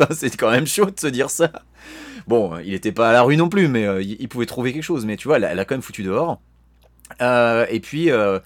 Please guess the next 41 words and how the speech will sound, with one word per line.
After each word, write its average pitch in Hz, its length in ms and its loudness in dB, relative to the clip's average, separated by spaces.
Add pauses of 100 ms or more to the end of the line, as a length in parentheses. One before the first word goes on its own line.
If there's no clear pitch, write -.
(320)
oui, 180 260 -2
euh, 104 240 4
les 98 100 -2
Foo - 100 -16
Fighters, 135 500 -2
euh, 101 220 0
bah, 98 240 0
ça 104 140 -8
fonctionnait 110 360 -6
peut-être - 280 -6
pas 127 100 2
aussi 123 240 -2
bien 127 220 -6
que 120 100 -10
ce - 80 -12
qu'ils 107 120 -10
voulaient, 107 240 -2
donc 143 160 -8
il - 40 -4
était 107 180 -4
vraiment, 107 480 -4 (320)
il 78 80 -10
allait 117 120 2
vraiment 127 320 -2
pas 139 160 2
bien. 104 220 -2 (500)
Et, 107 260 2
euh, 98 220 2
quand 117 200 -8
il 110 100 -2
a 113 40 2
écrit 123 160 -4
cette 127 160 -6
chanson, 147 440 -6
il 113 100 -2
a 101 60 0
vraiment 117 380 -4
eu 113 140 -4
envie 104 240 -6
de, 113 140 -4
de, 95 280 -6